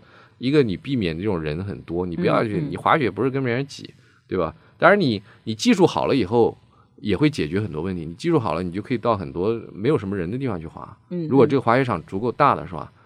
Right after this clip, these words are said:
Speaker 1: 它是，你是，你是不需要碰到别人的。
Speaker 2: 但是你看我们的广告，
Speaker 1: 对。
Speaker 2: 广播覆盖下的还主要是湾区的这些人们，尤其南湾、东湾的是我们主要的听众。
Speaker 1: 啊哈。
Speaker 2: 那如果他们听了我们的节目呢，以后呢，很想去滑雪了，
Speaker 1: 啊。
Speaker 2: 呃，那一般来讲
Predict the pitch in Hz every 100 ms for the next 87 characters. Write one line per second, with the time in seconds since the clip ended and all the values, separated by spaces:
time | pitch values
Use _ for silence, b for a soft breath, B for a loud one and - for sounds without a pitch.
0 | b _ - 117 117 82 85 110 - 87
1 | 85 113 123 147 127 - 113 82 55 60
2 | - - - 285 285 185 226 160 - 165
3 | 160 131 165 175 151 - 147 139 196 196
4 | 202 175 175 185 151 156 170 - - 143
5 | 143 165 165 - 160 156 156 - 143 117
6 | - 151 165 143 143 147 151 175 175 170
7 | 143 156 135 131 - - 202 - 185 190
8 | 190 - 202 180 202 214 160 202 180 -
9 | 190 185 139 143 - 139 156 160 147 135
10 | 156 139 135 139 147 151 - 139 147 165
11 | - - - - - 95 76 - 143 127
12 | 117 170 160 - _ _ 147 117 220 208
13 | 190 151